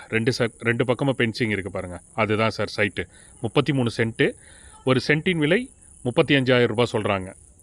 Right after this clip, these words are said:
நெகோசியபிள் வந்து அதிகமா இருக்காது சார். கண்டிப்பா நெகோசியபிள் இருக்கும், but அதிகமா இருக்காது. ரைட்டுங்களா? இந்த சைட்டு பிடிச்சிருந்ததுன்னா என்னோட நம்பருக்கு வந்து கால் பண்ணுங்க.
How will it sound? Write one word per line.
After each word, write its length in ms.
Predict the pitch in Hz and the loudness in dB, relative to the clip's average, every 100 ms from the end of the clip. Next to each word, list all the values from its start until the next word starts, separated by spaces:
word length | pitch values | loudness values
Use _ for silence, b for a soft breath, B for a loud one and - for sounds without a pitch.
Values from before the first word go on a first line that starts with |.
| - | -6
நெகோசியபிள் 480 | 110 117 147 139 131 | 0 2 2 0 0
வந்து 200 | 120 135 | 0 2
அதிகமா 340 | 123 113 123 117 | 2 2 2 2
இருக்காது 420 | 110 - 110 98 | 0 0 -2 -2
சார். 220 | 113 135 - b b | -6 -6 -8 b b
கண்டிப்பா 360 | - 110 113 123 113 107 101 101 95 | -4 -2 0 2 2 2 0 -2 -2
நெகோசியபிள் 480 | 113 139 139 117 | -2 0 -2 -4
இருக்கும், 260 | 107 107 208 - B B | -4 -4 -6 -8 B B
but 140 | 127 127 | 0 2
அதிகமா 340 | 127 127 127 | 2 2 2
இருக்காது. 480 | 113 113 120 95 92 - | 2 0 0 -4 -4 -4
ரைட்டுங்களா? 360 | 107 104 101 101 - | -2 -2 -4 -4 -6
இந்த 140 | 107 104 | -8 0
சைட்டு 200 | 143 147 | 0 0
பிடிச்சிருந்ததுன்னா 480 | 139 139 139 135 165 226 B B B | -2 -2 -2 0 -2 -4 B B B
என்னோட 300 | 117 117 113 | 0 0 0
நம்பருக்கு 400 | 110 113 123 113 | 0 0 0 0
வந்து 100 | 110 | -2
கால் 200 | 110 107 | 0 0
பண்ணுங்க. 360 | 98 95 92 | 0 -6 -8